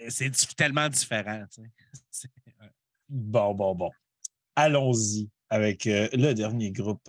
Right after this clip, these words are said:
Speaker 2: ce soir, Hierophant. On va se le dire tout de suite, c'était pas le groupe, euh, le plus doux de la semaine, ça, c'est garanti.
Speaker 1: Ah, la
Speaker 2: Donc
Speaker 1: photo, Simon, la photo de Ben.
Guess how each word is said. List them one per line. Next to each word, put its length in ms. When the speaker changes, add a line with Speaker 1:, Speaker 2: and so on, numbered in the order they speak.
Speaker 2:
ce 340
soir, 720
Hierophant. 1040
On 140
va 60
se 120
le 60
dire 140
tout 60
de 40
suite, 240
c'était 240
pas 140
le 100
groupe, 420
euh, 120
le 180
plus 260
doux 320
de 120
la 200
semaine, 460
ça, 240
c'est 200
garanti. 720
Speaker 1:
Ah, 100
la 120
Speaker 2:
Donc 160
Speaker 1:
photo, 180
Simon, 420
la 120
photo 280
de 100
Ben. 320